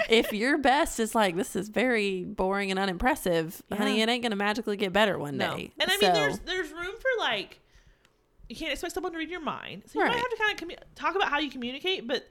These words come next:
Speaker 2: some things are just so basic, like, you shouldn't have to explain them.
Speaker 1: Yes.
Speaker 2: So,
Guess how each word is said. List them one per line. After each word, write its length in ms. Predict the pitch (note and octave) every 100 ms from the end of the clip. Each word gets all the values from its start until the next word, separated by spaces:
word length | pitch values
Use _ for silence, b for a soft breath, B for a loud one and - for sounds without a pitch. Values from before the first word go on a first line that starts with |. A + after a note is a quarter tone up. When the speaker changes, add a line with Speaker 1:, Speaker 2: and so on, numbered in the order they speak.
| b b _
Speaker 2:
some 320 | - C4 F4
things 320 | G#4 G#4 F#4
are 120 | A#3
just 220 | A3+ A#3+
so 160 | - B3
basic, 480 | G3+ F#3+ - D4+ -
like, 340 | F#3+ G3 - - - - G#3
you 60 |
shouldn't 260 | - G#3 F#3+
have 160 | D#3+ -
to 80 |
explain 400 | - - - C2
them. 160 | - -
Speaker 1:
Yes. 400 | F#3+ D#3+ - - - _
Speaker 2:
So, 120 | -